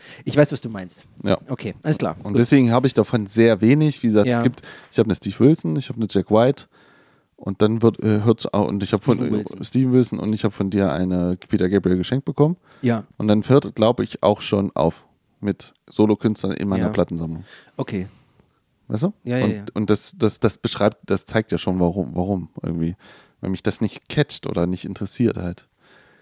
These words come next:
Speaker 1: Ja.
Speaker 2: Diesen einzelnen Künstler so zu verfolgen, weil nur er das ist. Wie gesagt, bei Steven Wilson funktioniert sehr gut,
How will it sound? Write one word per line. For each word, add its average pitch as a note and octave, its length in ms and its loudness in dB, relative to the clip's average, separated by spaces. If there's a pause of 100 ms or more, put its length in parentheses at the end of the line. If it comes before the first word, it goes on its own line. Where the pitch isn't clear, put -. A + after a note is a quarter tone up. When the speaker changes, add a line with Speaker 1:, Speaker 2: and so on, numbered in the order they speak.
(120)
Speaker 1:
Ja. A2 320 -6 (220)
Speaker 2:
Diesen G#2+ 200 -10
einzelnen G2 560 -2
Künstler A#2+ 520 -2
so G#2 160 -2
zu - 160 -8
verfolgen, G#2 800 -2
weil F2+ 360 -4 (960)
nur G2+ 360 -4
er F#2 200 -2
das F2 220 -8
ist. - 260 -14
Wie G2+ 60 -2
gesagt, B2+ 180 2
bei G#2+ 80 2
Steven B2+ 300 2
Wilson A#2+ 220 4
funktioniert A2+ 460 0
sehr F#2+ 140 2
gut, - 260 -14